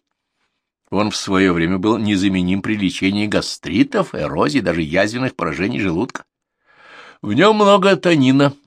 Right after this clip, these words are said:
а танин обладает обволакивающим свойством, поэтому предохраняет поражённые участки слизистой оболочки от воздействия агрессивного желудочного содержимого и иной нездоровой пищи».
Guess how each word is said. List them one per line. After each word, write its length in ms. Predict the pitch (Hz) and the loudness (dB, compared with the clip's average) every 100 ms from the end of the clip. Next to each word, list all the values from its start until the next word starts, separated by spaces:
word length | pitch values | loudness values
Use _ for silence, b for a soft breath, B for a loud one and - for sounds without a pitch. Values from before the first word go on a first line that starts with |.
| _ - | _ -2
а 160 | 117 | -2
танин 380 | - 104 107 156 | 0 0 2 0
обладает 600 | 156 156 135 160 156 - _ - | 0 0 2 2 0 -4 _ 0
обволакивающим 1000 | 113 98 107 110 87 - 85 80 - 73 | 0 2 4 4 2 0 -4 -4 -8 -10
свойством, 580 | - 71 82 - 156 - _ _ - | -12 -10 -10 -8 -10 -10 _ _ -16
поэтому 240 | 92 90 | -10 -10
предохраняет 720 | 85 85 - 78 78 80 104 - | -10 -10 -6 -4 0 0 0 -2
поражённые 480 | 78 80 78 78 | -6 -6 -8 -8
участки 540 | 71 - 85 - 101 B B | -8 -6 -6 -4 -4 B B
слизистой 640 | - - 117 95 78 - 76 | -14 -2 2 2 0 -6 -8
оболочки 480 | 69 69 - - B - | -8 -8 -8 -10 B -6
от 140 | 87 | -4
воздействия 640 | 85 71 78 80 - 107 | -4 -4 -6 -6 -2 -2
агрессивного 720 | 87 87 80 - 80 82 117 127 B | -2 -4 -6 -8 -6 -2 -2 -4 B
желудочного 640 | - 95 78 80 - 98 90 | -4 -2 -2 -2 -4 -4 -4
содержимого 640 | 120 123 180 285 151 - _ _ _ _ - | -2 -2 0 0 -2 -6 _ _ _ _ 0
и 140 | 143 | 0
иной 240 | 92 82 | 2 0
нездоровой 500 | - 226 120 95 - | 0 -2 0 0 -2
пищи». 360 | - - - | -4 -8 -8